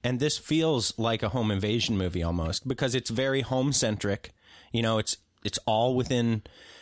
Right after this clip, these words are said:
uh, the confines of this, um, rather large Hollywood Hills home. But, uh, but it's not a home inva-, it's, it is, it is ve-, a very unique thing. I haven't seen a movie that's,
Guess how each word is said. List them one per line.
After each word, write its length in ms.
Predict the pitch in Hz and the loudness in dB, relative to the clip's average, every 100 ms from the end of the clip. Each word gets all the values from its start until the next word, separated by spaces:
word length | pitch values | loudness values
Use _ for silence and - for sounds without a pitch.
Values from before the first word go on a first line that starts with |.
| - - - | -20 -18 -4
uh, 200 | 101 101 | 0 0
the 100 | 107 | -2
confines 720 | - 120 117 - 113 110 107 | -2 -2 0 0 0 0 0
of 340 | 104 90 104 95 | 0 -2 -4 -2
this, 300 | 101 - - - - _ | 0 0 -2 -8 -20 _
um, 440 | 95 92 87 90 92 | -2 0 0 0 0
rather 380 | 107 135 127 110 | 0 0 2 0
large 420 | 104 107 107 104 | 2 2 0 0
Hollywood 400 | 98 98 101 101 | -2 0 0 0
Hills 320 | 101 92 92 | 0 2 0
home. 380 | - 90 80 101 - _ _ - - - | 0 0 0 -2 -6 _ _ -20 -20 -10
But, 460 | 90 101 95 87 - | -4 -2 -2 -2 -2
uh, 360 | 101 92 90 - | 0 2 0 -2
but 220 | 107 123 117 | -2 0 0
it's 180 | 120 | -2
not 320 | 123 135 175 - | 0 2 2 0
a 80 | 92 | -2
home 200 | 110 101 | 0 0
inva-, 240 | 92 98 - | 0 -2 -2
it's, 220 | 127 - | -4 -2
it 100 | 143 | 0
is, 240 | 151 170 135 | 2 0 -2
it 100 | 143 | -2
is 220 | 151 131 | 0 0
ve-, 280 | 117 123 151 131 | 0 2 2 0
a 40 | |
very 240 | 117 156 147 | 0 0 2
unique 420 | 127 131 143 - | 2 2 0 -2
thing. 360 | - 156 117 101 | -4 0 0 0
I 100 | 120 | 0
haven't 280 | 147 131 | 0 0
seen 260 | - 147 135 | 0 2 2
a 40 | |
movie 360 | 123 127 120 117 | 2 2 2 0
that's, 320 | 107 101 - | 0 -2 -4